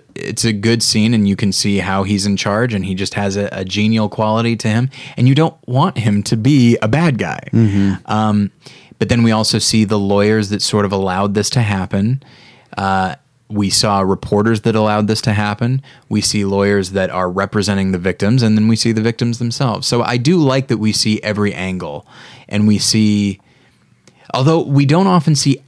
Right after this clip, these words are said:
Speaker 1: actual children, which I find very interesting.
Speaker 2: Hmm.
Speaker 1: We rarely see actual children. We will, we do see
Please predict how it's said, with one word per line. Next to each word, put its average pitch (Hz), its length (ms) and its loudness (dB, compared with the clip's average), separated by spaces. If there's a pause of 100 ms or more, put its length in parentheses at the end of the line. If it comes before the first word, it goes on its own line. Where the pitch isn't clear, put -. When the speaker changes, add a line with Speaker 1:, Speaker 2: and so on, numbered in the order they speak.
Speaker 1:
actual 139 560 2
children, 127 580 -2 (380)
which 113 180 -4
I 110 80 0
find 107 300 0
very 110 320 0
interesting. - 560 -12 (160)
Speaker 2:
Hmm. 98 140 -2 (440)
Speaker 1:
We 113 140 2
rarely 120 500 2
see 110 280 0
actual 98 400 -4
children. 87 460 -8
We 104 160 0
will, 113 300 2
we 110 180 2
do 113 220 2
see 117 260 0